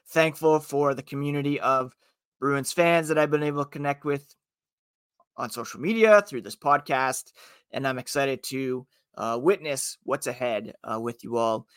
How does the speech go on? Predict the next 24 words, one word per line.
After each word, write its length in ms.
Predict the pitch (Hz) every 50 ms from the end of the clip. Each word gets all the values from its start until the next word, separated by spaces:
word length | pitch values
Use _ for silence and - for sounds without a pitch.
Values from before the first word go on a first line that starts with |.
| _ _ _ _ _
And, 560 | - 113 120 120 117 120 120 117 113 113 113 117
uh, 500 | 117 113 113 113 113 113 117 117 120 120 123 131 _ _ _ _ _ _ _ _ _ _ _ _ _ _ _ _ _ _
coming 200 | - 190 185 175
up 80 | 170 -
after 280 | - 185 185 - - 170
the 80 | 160 156
break, 280 | 151 170 160 160 160
we're 120 | 156 151 139
gonna 160 | 151 147 147
do 200 | 143 143 147 151
a 220 | - 113 131 131 - _ _
quick 260 | - 196 175 170 - _ _ _ _ _ _ _
Bruins 460 | - 165 170 175 165 156 151 147 -
history 380 | - - 226 220 - - 196 190
moment, 360 | 180 185 190 208 233 240 -
something 320 | - 170 151 151 147 143
that 100 | 139 131
I 60 | 127 127
started 400 | - - - 143 143 147 147 139
a 60 | 135
couple 260 | - 151 135 101 131
weeks 220 | 127 156 180 180
ago 300 | 170 160 156 160 160 156
with 320 | 147 139 131 127 127 -